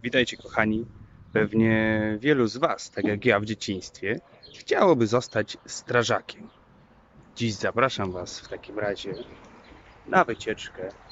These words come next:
do remizy. Znajdujemy się w Chojnie, koło Rawicza w województwie wielkopolskim, gdzie z bliska przyjrzymy się, jak wygląda wóz strażacki, jakie ma wyposażenie oraz zajrzymy do środka remizy.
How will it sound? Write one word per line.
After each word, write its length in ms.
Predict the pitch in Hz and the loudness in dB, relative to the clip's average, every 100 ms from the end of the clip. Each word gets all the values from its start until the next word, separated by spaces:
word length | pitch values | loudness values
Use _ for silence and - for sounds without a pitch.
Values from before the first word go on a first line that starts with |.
| - - 123 | -20 -14 -4
do 120 | 110 | -2
remizy. 500 | 101 135 160 117 - - - - - - - - - - - - - _ _ _ _ _ _ _ _ | -2 -2 -2 -4 -14 -20 -20 -20 -20 -20 -20 -18 -18 -16 -14 -12 -14 _ _ _ _ _ _ _ _
Znajdujemy 520 | 98 95 101 131 110 | -10 -4 0 0 0
się 220 | - 98 | -2 -4
w 80 | - | -6
Chojnie, 580 | - 104 87 80 82 85 | -8 -4 -4 -6 -10 -12
koło 320 | - 92 92 | -8 -4 -4
Rawicza 400 | 101 113 - 101 | -4 -6 -8 -10
w 80 | 92 | -6
województwie 760 | 95 90 104 143 - - 107 | -6 -6 -6 -10 -12 -8 -6
wielkopolskim, 840 | 101 95 - - - - - 95 90 _ _ _ _ | -6 -8 -10 -14 -16 -20 -16 -14 -14 _ _ _ _
gdzie 160 | 90 85 | -14 -12
z 80 | |
bliska 380 | 101 139 - 101 | -8 -10 -8 -8
przyjrzymy 520 | - 104 98 139 117 | -6 -6 -4 -2 -4
się, 260 | 87 - 95 - _ _ _ | -6 -10 -12 -14 _ _ _
jak 180 | - 160 | -10 -8
wygląda 420 | 95 90 95 92 | -6 -4 -4 -4
wóz 200 | 90 101 | -4 -6
strażacki, 680 | - - 87 82 - - 131 139 _ _ _ | -6 -12 -12 -12 -18 -8 -8 -8 _ _ _
jakie 220 | 87 - | -12 -8
ma 140 | 90 82 | -8 -8
wyposażenie 720 | 87 90 - 92 139 107 107 - _ - - | -10 -10 -10 -6 -6 -4 -8 -10 _ -18 -8
oraz 240 | 180 110 | -6 -4
zajrzymy 500 | 92 85 113 107 101 - - | -6 -4 -2 -2 -4 -10 -14
do 100 | - | -12
środka 380 | - 98 - - | -8 -8 -10 -14
remizy. 420 | 87 80 - _ | -14 -16 -20 _